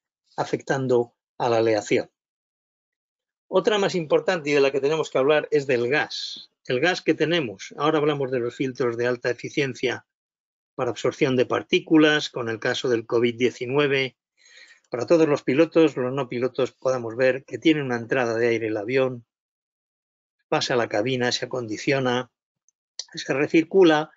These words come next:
y sale al exterior. Entonces utilizamos unos filtros de alta eficiencia por absorción de partículas, bien sea por el propio tamiz, por la propia apertura que forman las mallas que constituyen el filtro,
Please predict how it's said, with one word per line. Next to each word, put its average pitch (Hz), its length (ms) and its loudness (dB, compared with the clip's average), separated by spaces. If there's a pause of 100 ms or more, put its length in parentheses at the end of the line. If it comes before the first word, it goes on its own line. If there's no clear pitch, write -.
(360)
y 143 160 -4
sale 131 300 2
al 107 100 -2
exterior. - 480 -12 (1160)
Entonces 214 320 0
utilizamos 185 760 2
unos 175 320 2
filtros 151 680 2
de 131 240 -4
alta 135 400 0
eficiencia 127 800 -2
por 127 140 0
absorción 117 500 -4
de 117 100 0
partículas, - 800 -10
bien 170 380 -2
sea 160 400 0
por 135 200 0
el 120 140 -2
propio 143 480 0 (420)
tamiz, 127 540 -6
por 123 180 -6
la 117 200 -4
propia 135 500 -2 (680)
apertura 131 840 2
que 123 120 -2
forman 127 480 -2
las 113 200 -4
mallas 120 400 -2
que - 120 -4
constituyen 120 720 -4
el 107 260 -6
filtro, 131 600 0